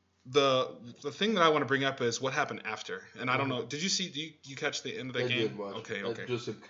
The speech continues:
Speaker 2: completely bananas.
Speaker 1: Yes. So the end of that game was awesome in the sense of, like, if you're an Ole Miss fan, yeah. If you're a Tennessee fan, no. A lot of people had Tennessee really high, right? Um, but Tennessee fans, so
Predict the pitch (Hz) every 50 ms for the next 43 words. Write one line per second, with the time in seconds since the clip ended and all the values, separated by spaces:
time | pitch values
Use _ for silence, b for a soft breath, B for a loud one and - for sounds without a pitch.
0 | - _ - _ _ _ - 120 113 - 143 147 139 123 117 107 107 110 110 107
1 | 101 92 90 - - - 135 156 160 123 - - - - - - - - - 160
2 | 147 147 151 160 190 220 220 202 - 165 165 156 143 131 131 127 135 139 147 156
3 | - 139 123 120 123 123 127 127 127 - 139 127 120 - - 120 110 - 113 127
4 | 120 120 143 131 123 113 107 120 135 - - 104 101 110 123 151 147 104 107 -
5 | - 120 110 139 131 127 123 - 135 131 - 117 110 110 123 147 143 120 107 113
6 | 120 B B B B B B B B B B - 131 135 135 143 156 170 180 190
7 | 190 190 - 185 180 175 - 156 156 151 147 147 147 143 139 131 - - - _
8 | _ _ - - 147 135 131 - - 147 135 127 - - 135 123 107 117 113 107
9 | 101 95 113 98 92 90 104 107 104 117 123 - B B B B B B B B
10 | B B - 135 135 127 123 120 120 117 113 110 113 113 - _ _ _ _ _
11 | 123 120 143 139 135 131 - - - 170 156 151 147 - - 180 180 180 - -
12 | 139 131 127 123 123 123 - - - 180 160 156 156 151 - - -